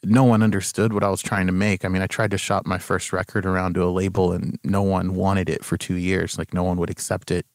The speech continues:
No one thought it was good. Um, and they didn't understand what I was trying to do with it. Um, so, but I still put it out and it worked. But, you know, I, I had to,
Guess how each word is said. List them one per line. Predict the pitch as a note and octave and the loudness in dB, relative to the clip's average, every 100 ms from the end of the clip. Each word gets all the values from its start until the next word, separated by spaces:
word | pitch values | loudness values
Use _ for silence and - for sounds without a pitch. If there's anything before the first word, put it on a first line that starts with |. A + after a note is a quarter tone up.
| - | -2
No | F#2+ | 0
one | F2 D#2+ | 0 -2
thought | - F#2+ | -2 -2
it | F#2+ | -2
was | - | -2
good. | F#2+ F2+ - _ _ _ _ _ _ _ - | 0 -2 -6 _ _ _ _ _ _ _ -2
Um, | E2+ D#2+ - | 0 -2 -2
and | G2+ | 2
they | F2+ | 2
didn't | G#2 G2 | 2 0
understand | F#2 F2+ - F#2 F#2 F2+ - - | 0 -2 -2 -2 0 -4 -8 -4
what | F#2+ | -2
I | |
was | F#2 | -2
trying | - F2 | -4 -6
to | E2+ | -2
do | F#2+ | 0
with | G2+ G2+ | 0 -2
it. | - - _ _ _ _ _ - | -8 -10 _ _ _ _ _ -4
Um, | F2 F2 F#2+ G2 _ _ _ _ _ _ | -4 -4 -8 -12 _ _ _ _ _ _
so, | - G2+ F2 E2 - _ _ _ _ _ - | -2 2 2 0 -8 _ _ _ _ _ -2
but | G#2 | -2
I | |
still | G2+ C#3 A2+ | 2 2 2
put | A2 | 2
it | G2 | 2
out | G#2+ G#2+ G2 - _ - | 2 2 2 -2 _ -4
and | |
it | F#2+ | -2
worked. | F#2+ A2 G2 - - _ | 0 0 0 -6 -20 _
But, | G2 E2+ - _ _ _ - | -2 -2 -2 _ _ _ -2
you | G#2 | 0
know, | F2 - - | 0 -4 -2
I, | G#2+ - | -2 0
I | G#2+ | 0
had | G2+ | 0
to, | G2 F#2 | 0 -2